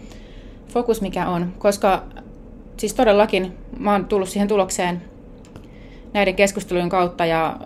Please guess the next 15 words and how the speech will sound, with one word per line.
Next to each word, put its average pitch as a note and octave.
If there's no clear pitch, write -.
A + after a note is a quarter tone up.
ja E3+
haastatteluiden F#3+
kautta, E3+
että E3
nopein A3+
tie F3
menestyy E3
on F3
se, F3
että F3
sä F3
tiedät, G#3
mitä -
sä E3+
haluat, C4+